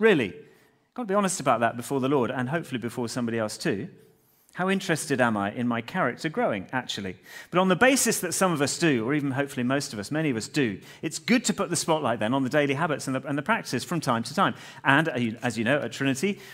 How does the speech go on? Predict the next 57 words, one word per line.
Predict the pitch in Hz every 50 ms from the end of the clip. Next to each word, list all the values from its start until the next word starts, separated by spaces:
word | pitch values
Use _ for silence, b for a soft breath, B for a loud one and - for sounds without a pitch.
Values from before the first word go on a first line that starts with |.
| B B
we | 120 117
put | 120 131
a, | 117 110 123 123 101 107 107 -
a, |
a | 107
name | 110 135 160 175 175
around | 165 151 151 147 143
that. | 151 175 185
It's | 147 -
not | 135 131 131
an | 120
original | 123 139 156 147 - 143 139
name. | 139 165 180 165
It | 135 120
dates | 135 131 139 135
back | - 139 123 - -
a | 117
couple | 113 - 135 123 127
of | 120
thousand | 135 131 135 131 135 127 123
years, | 147 175 180 160 151
and | 135 123 139
we | 139 139
call | - 123 120 123
it | 123 120
the | 127
rule | 117 120 117 110 113
of | 110 104
life. | 107 110 135 175 180 - - - - _ _ b b b b b b b b b b b b b
Just | b 139 127 - -
a | 131
way | 113 110 120 135 147 151
of | 147 139
helping | - - 139 135 - 139 131
us | 123 117 -
to | - 123
think | - - 156 143 -
about | 127 104 117 104 107 - 120
these | 117 120 113 110
things. | - - 143 120 101 92 - - - - - _ _ _ _ _
And | - 110 113
I'm | 135
not | 185 202 -
going | 170 170 151
to | 147
ask | 135 135 - - -
you | 120 110
for | - 120
a | 113
show | - - 127 117
of | 110 117
hands | 117 113 110 107 98
as | 107 107 -
to | - 120
whether | 123 147 156 160 151
you | 143 151 160 147
have | 127 147 139 127 123 -